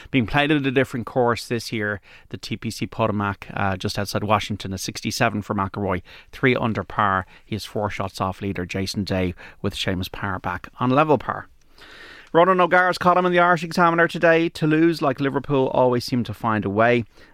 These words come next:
And then we have the front page, "Kingdom Code, how Kerry adapted to football's new world order."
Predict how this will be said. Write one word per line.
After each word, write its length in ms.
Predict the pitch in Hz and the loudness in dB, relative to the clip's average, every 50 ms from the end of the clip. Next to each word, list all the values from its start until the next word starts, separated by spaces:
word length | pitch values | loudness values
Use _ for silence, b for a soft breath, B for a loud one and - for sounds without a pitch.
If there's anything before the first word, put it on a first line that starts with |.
| b - | b -10
And 140 | 117 101 | -6 -4
then 80 | 104 104 | -4 -4
we 80 | 101 101 | -4 -4
have 240 | 98 101 98 95 | -6 -6 -8 -8
the 100 | - - | -8 -10
front 260 | 98 - 113 104 101 - | -8 -6 -4 -4 -4 -6
page, 360 | - 107 101 98 92 - - | -8 -8 -8 -8 -10 -12 -10
"Kingdom 460 | - - 139 143 143 120 127 120 113 | -4 0 2 4 4 4 2 0 0
Code, 420 | - - 139 123 113 107 101 95 | -2 0 0 2 2 2 0 0
how 140 | - - 101 | -2 -6 -8
Kerry 380 | 95 - - 127 117 117 117 - | -8 -6 -4 -2 -2 -2 -2 -4
adapted 460 | - 107 - 117 110 107 - - - | -4 -4 -2 0 -2 -2 -2 -10 -14
to 60 | - 101 | -14 -12
football's 520 | - - 117 - - 101 98 98 92 98 | -6 -6 -6 -6 -4 -4 -4 -4 -4 -4
new 260 | 104 104 107 113 113 | -4 -2 0 0 -2
world 340 | 110 104 110 110 107 104 95 - | -2 0 0 0 0 0 -2 -4
order." 420 | - 113 113 110 104 104 95 92 | -2 0 2 4 4 4 4 2